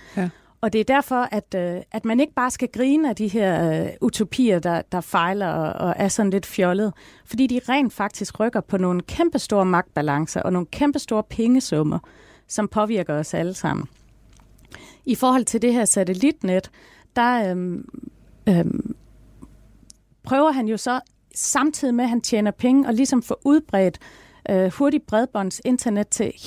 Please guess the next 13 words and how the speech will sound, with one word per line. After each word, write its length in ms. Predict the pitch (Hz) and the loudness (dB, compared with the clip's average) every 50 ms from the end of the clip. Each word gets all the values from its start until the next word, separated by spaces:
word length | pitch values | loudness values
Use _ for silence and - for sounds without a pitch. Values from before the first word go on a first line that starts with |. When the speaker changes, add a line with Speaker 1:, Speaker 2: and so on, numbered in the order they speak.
| - - | -8 -4
Speaker 2:
hele 240 | - 269 269 277 240 | -2 -2 0 0 2
verden. 360 | 226 202 208 226 233 190 143 - _ _ _ - | 2 0 2 0 0 -2 -4 -6 _ _ _ -6
Altså 180 | 208 - - | -4 -4 -4
de 140 | 202 - 208 | -4 -4 -6
Speaker 1:
Mm. 160 | 190 175 180 | -4 0 4
Speaker 2:
ødeste 440 | 254 254 262 285 302 - - - - - | 4 6 6 6 4 2 -2 -4 -2 0
egne. 420 | 185 180 185 202 214 247 247 196 - - - - - - - - - - - | 2 2 2 2 2 2 0 0 -4 -10 -20 -20 -20 -20 -20 -20 -14 -6 -2
Øh, 160 | 196 190 190 | -2 0 0
samtidig 580 | - - - 262 269 294 302 - - 269 226 214 | -2 0 0 2 2 2 0 0 -2 0 0 2
med, 280 | 208 208 214 233 247 | 2 2 2 2 2
at 120 | - 202 196 | 2 0 0
han, 320 | 202 202 202 196 - - | 2 2 0 0 0 2
øh, 220 | 220 196 185 180 | 2 2 2 2